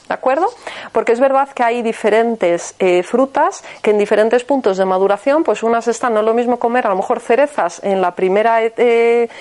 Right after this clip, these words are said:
eh, etapa que, que ya cuando están ya que parecen caramelos, ¿no? Eh, también eso hay que tenerlo, tenerlo en cuenta, ¿de acuerdo? Entonces, ¿qué me da más energía? La fruta ácida, es como el hidrato, la fruta ácida.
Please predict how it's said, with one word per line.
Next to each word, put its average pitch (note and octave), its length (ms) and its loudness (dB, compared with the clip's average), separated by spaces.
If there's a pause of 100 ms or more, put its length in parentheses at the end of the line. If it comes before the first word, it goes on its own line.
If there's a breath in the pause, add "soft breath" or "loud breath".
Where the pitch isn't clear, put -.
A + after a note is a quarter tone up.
(380 loud breath)
eh, A#3 300 2
etapa D#4+ 440 0 (320 loud breath)
que, G3 260 0
que F#3 180 2
ya G#3+ 440 0
cuando G3 200 0
están G3+ 280 -4
ya A3 120 2
que - 80 -2
parecen F#3 880 -2
caramelos, A3 600 0
¿no? A#3+ 140 2 (220)
Eh, G3 80 0
también A3 320 0
eso B3+ 180 -4
hay A#3+ 100 0
que A#3 120 -6
tenerlo, A#3+ 540 0
tenerlo G#3+ 340 0
en G#3 80 -6
cuenta, - 320 -4 (240)
¿de G#3 80 -2
acuerdo? D4 280 0 (440 loud breath)
Entonces, B3 640 0 (400 loud breath)
¿qué D4 120 0
me E4+ 140 2
da B3+ 140 2
más A3+ 240 -4
energía? A3 580 0 (1040 loud breath)
La C4+ 120 0
fruta C#4 360 -2
ácida, C4 380 -2 (360)
es - 120 -8
como B3+ 180 0
el A#3 60 0
hidrato, G#3 540 2
la G#3+ 100 2
fruta A#3+ 360 -4
ácida. E3 400 -4